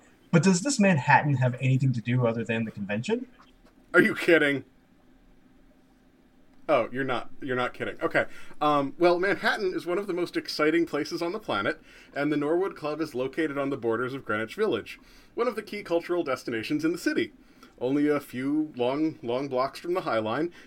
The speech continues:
Speaker 2: and a short subway ride from dozens of museums, restaurants, and shopping.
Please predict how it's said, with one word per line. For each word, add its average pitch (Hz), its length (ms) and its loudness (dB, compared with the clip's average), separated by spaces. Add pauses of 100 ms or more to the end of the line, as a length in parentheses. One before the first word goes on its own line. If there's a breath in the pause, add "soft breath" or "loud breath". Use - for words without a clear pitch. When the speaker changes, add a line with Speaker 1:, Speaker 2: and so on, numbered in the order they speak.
Speaker 2:
and 240 120 -4
a 240 60 2
short 220 260 0
subway 170 360 2
ride 131 340 0
from 120 200 -4
dozens 160 420 0
of 113 140 -2
museums, 170 560 0
restaurants, 165 440 0
and 180 100 -6
shopping. 233 400 -2